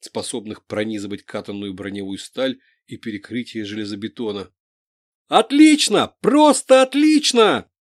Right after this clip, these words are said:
проорал, обернувшись к пилоту, Тотлебен. «Со второго раза угодили прямехонько в погреб!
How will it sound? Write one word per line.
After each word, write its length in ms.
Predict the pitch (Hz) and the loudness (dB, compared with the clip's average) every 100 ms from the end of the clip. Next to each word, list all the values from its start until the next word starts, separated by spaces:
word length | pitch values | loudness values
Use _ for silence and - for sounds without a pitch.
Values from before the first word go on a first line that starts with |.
| _ _ _ _ - | _ _ _ _ -12
проорал, 480 | 110 107 123 165 135 | -6 -4 -4 -2 -4
обернувшись 640 | 107 110 110 139 - 117 | -4 -6 -6 -8 -10 -16
к 80 | - | -14
пилоту, 400 | 104 113 147 113 | -10 -8 -8 -10
Тотлебен. 540 | 113 - 117 101 101 - _ _ _ _ | -12 -6 -6 -4 -8 -12 _ _ _ _
«Со 200 | - 240 | 0 0
второго 460 | - 233 269 247 226 | 2 4 6 6 6
раза 320 | 254 240 220 | 6 4 2
угодили 480 | 233 208 220 254 240 | 6 6 6 2 -2
прямехонько 840 | - 185 254 262 254 240 240 233 | 0 -2 2 4 4 4 2 0
в 120 | - | 0
погреб! 480 | 277 269 233 151 | 0 4 4 4